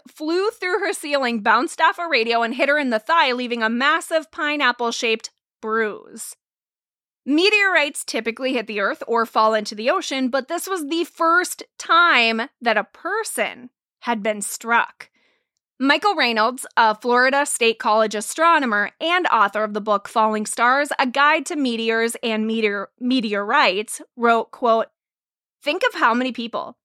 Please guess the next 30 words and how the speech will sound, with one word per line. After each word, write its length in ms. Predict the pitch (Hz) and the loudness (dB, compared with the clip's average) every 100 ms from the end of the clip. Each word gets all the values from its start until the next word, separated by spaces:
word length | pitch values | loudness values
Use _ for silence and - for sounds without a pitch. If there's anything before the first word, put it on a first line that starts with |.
| - | 2
have 260 | 247 214 | 2 2
lived 340 | 226 233 226 - 220 | 2 2 2 -4 -16
throughout 420 | - 247 233 226 | -2 2 4 2
human 380 | - 254 233 202 | -4 -4 -2 -2
history. 580 | 202 247 - 208 139 - _ _ _ _ _ | -2 -2 -2 -10 -14 -18 _ _ _ _ _
You 200 | 240 285 | -2 0
have 200 | 415 440 | 2 2
a 20 | |
better 320 | 240 208 247 | 2 2 2
chance 360 | 359 - 190 202 | 0 -2 -2 -4
of 120 | 214 | -6
getting 240 | 208 220 202 | -4 -6 -4
hit 220 | 208 262 | -4 -4
by 140 | 269 240 | 0 0
a 140 | 254 | 0
tornado 640 | 254 359 294 202 190 202 - _ | 0 -2 0 -2 -2 -4 -6 _
and 340 | 247 240 294 359 | 2 4 4 2
a 80 | 370 | 0
bolt 340 | 320 339 349 | 2 0 0
of 100 | 370 | -6
lightning 580 | 294 302 320 - 208 208 - _ _ | 0 0 0 -8 -8 -10 -14 _ _
and 320 | 254 285 302 | 0 2 2
a 80 | 311 | 0
hurricane 720 | 285 285 254 262 226 220 220 _ _ _ | 2 0 0 -4 -6 -6 -8 _ _ _
all 220 | 294 262 240 | 2 4 2
at 80 | |
the 100 | 233 | -2
same 240 | 220 240 220 | -6 -6 -6
time." 360 | 214 175 233 - _ _ _ _ _ _ _ _ | -6 -8 -8 -18 _ _ _ _ _ _ _ _
Prior 640 | 370 349 440 381 202 135 | 2 4 4 2 -2 -4